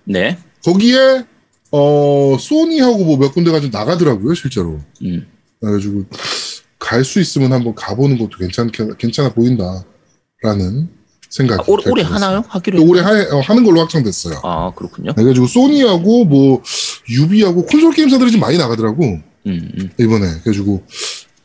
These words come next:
Speaker 2: 지스타도 안 나가는 게임, 게임사들이 이번에 이거 나온다-, 나온다고?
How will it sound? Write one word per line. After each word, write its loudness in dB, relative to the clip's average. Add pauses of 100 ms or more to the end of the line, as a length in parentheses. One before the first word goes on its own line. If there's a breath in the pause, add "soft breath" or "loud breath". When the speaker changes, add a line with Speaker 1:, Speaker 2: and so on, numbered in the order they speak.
(140)
Speaker 2:
지스타도 -2
안 2
나가는 0 (2250)
게임, 0 (100)
게임사들이 2 (300)
이번에 2 (180)
이거 2
나온다-, 0 (160)
나온다고? 0